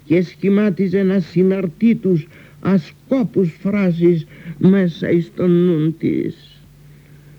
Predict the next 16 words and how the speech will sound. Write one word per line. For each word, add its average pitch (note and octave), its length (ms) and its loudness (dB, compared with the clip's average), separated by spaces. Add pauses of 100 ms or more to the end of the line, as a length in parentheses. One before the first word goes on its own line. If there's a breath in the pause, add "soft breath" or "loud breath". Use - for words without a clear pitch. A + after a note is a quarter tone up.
(220 soft breath)
Να G3+ 120 4
είναι G3 460 2
τάχα F3 720 -4
βαθιά F#3+ 640 -2
κάτω F3 360 -2
το F3+ 180 2
κύμα, F3 760 -2 (600 loud breath)
κι A3+ 100 0
αν A3+ 140 6
πέσει G#3 320 0 (100)
κανείς, G#3 540 0 (520 soft breath)
θα A#3 180 0
πλέψει B3 640 0 (500 soft breath)
ή C4+ 120 2
θα A3+ 160 0
χτυπήσει. F#3 920 2